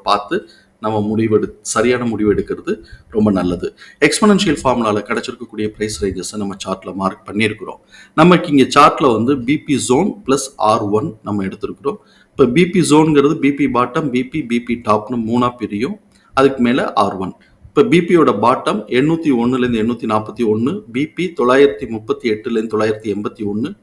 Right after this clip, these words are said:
பி பி டாப் ஆயிரத்தி எண்பத்தி ஒன்பதுல இருந்து ஆயிரத்தி நூத்தி முப்பத்தி ஏழு, ஆர் ஒன் ஆயிரத்தி இருநூத்தி ஐம்பத்தாறுல இருந்து ஆயிரத்தி முன்னூத்தி எட்டு.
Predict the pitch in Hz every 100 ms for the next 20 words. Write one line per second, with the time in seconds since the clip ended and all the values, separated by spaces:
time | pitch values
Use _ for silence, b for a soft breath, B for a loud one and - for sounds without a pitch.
0 | b b b - 156 170 156 - 143 -
1 | 117 139 143 139 127 117 127 131 139 113
2 | 104 110 135 147 123 107 113 156 - 117
3 | 127 - 120 113 - 139 104 - 120 104
4 | 104 107 113 202 b b b b 95 117
5 | 139 151 220 - 117 131 135 135 120 113
6 | 123 - 101 113 120 113 104 101 113 -
7 | 113 113 113 117 104 107 104 127 104 98
8 | - 98